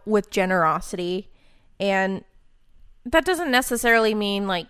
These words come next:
giving your money to the homeless. It's like, okay, that's just, I, sometimes I feel like people do that as, like, a fucking cop-out.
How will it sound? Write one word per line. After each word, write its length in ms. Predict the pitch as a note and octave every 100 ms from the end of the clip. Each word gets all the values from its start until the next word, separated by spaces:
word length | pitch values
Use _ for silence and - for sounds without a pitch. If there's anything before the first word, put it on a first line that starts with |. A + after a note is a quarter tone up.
| -
giving 340 | - G3 F#3+ F#3+
your 120 | F#3
money 280 | E3+ E3 E3+
to 100 | D#3+
the 140 | D#3 F3
homeless. 440 | E3 D#3+ - -
It's 180 | - -
like, 240 | - - -
okay, 240 | F3+ D3+
that's 200 | - G#3+
just, 140 | D#4+ B3
I, 160 | A3 A#3
sometimes 420 | A#3+ F4+ F4+ E4
I 80 | C4+
feel 160 | C4 A3+
like 120 | G3+
people 240 | A3+ G3
do 160 | F#3+ F#3
that 140 | F3+
as, 160 | F3 E3+
like, 140 | E3
a 60 | D3+
fucking 380 | - - - -
cop-out. 580 | - F3 E3 - - -